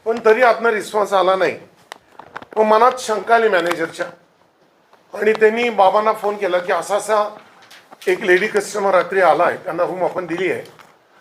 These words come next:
आणि ते बाहेर गेले नाहीत असं दिसतंय, पण गाडी त्यांची खाली आहे आणि त्यामुळं प्रश्न पडलाय, आम्हाला भीती वाटते की ती आपण रूम उघडली पाहिजे. मग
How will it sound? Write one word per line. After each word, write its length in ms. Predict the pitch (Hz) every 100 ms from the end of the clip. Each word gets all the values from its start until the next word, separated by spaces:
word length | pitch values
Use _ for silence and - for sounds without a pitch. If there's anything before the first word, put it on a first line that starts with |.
| _ _ 170
आणि 360 | 180 214 240 226 - _ _ _ _ _ _ _ _ 208
ते 60 |
बाहेर 420 | 185 160 185 233
गेले 260 | 214 214 226
नाहीत 200 | 220 220
असं 180 | 208 220
दिसतंय, 600 | 165 170 - 175 143 - - - -
पण 120 | 202
गाडी 220 | 196 196
त्यांची 300 | 190 208 214 156
खाली 220 | 180 180
आहे 200 | 143 117 - _ _ _ _ _ _ _ _ _ _ 170
आणि 80 | 202
त्यामुळं 280 | 214 254 262
प्रश्न 360 | 240 220 254
पडलाय, 400 | 233 208 208 233 240 - _ _ - _
आम्हाला 240 | 180 185 214
भीती 240 | 180 175
वाटते 260 | 214 - 208
की 160 | 190
ती 180 | 214 214
आपण 220 | 202 214
रूम 200 | 202 208
उघडली 360 | 208 180 214 190
पाहिजे. 280 | 151 127 113 - _ _ _ _ _ _ _ _ _ _ _ _
मग 320 | 185 233 226